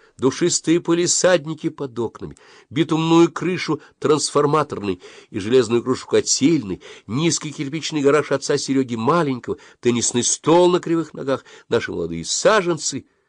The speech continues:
врытые в сухую землю, все это знакомое наизусть пространство засыпают разноцветные салютные заряды. Они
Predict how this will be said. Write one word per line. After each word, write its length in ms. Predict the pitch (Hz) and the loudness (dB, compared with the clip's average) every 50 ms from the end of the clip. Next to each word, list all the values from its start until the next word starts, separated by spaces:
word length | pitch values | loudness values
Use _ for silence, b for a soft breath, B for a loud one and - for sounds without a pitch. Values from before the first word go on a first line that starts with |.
| _ _ _ _ _ - | _ _ _ _ _ -10
врытые 580 | 98 104 135 156 156 139 135 - 117 104 95 | -4 0 2 4 4 2 2 -2 -6 -10 -10
в 60 | - | -10
сухую 440 | - - 131 - - 139 120 113 117 | -10 -10 -8 -6 -4 -2 -2 -2 -2
землю, 360 | 104 98 123 120 104 92 87 B B B B | -2 0 0 0 0 -2 -6 B B B B
все 160 | B - 123 117 | B 0 2 2
это 220 | 117 131 110 - b b b b b | 2 2 0 -2 b b b b b
знакомое 600 | b 92 90 120 143 156 - - 185 170 170 170 | b -6 -2 0 0 0 0 0 0 2 2 2
наизусть 380 | 165 175 170 143 185 170 - - | 2 0 0 0 -2 -4 -6 -4
пространство 720 | - 160 185 - - - - 185 196 175 - - - 170 | -2 0 0 0 0 0 2 2 2 2 0 -2 -2 -2
засыпают 640 | 143 147 175 165 - 185 170 - 185 180 175 170 - | -2 0 0 0 0 0 0 2 4 4 4 4 2
разноцветные 800 | 165 170 147 139 165 160 - - - 165 147 - - 147 147 135 | 0 -2 -2 -2 -4 -4 -4 -4 -4 -4 -6 -6 -6 -6 -6 -6
салютные 480 | - - 131 127 127 _ - 123 123 | -6 -6 -8 -8 -8 _ -10 -10 -8
заряды. 380 | 107 107 101 101 101 82 80 _ B B B B B B B B | -6 -6 -6 -6 -6 -8 -12 _ B B B B B B B B
Они 360 | 123 127 131 139 147 139 135 | 0 2 2 2 0 -2 -4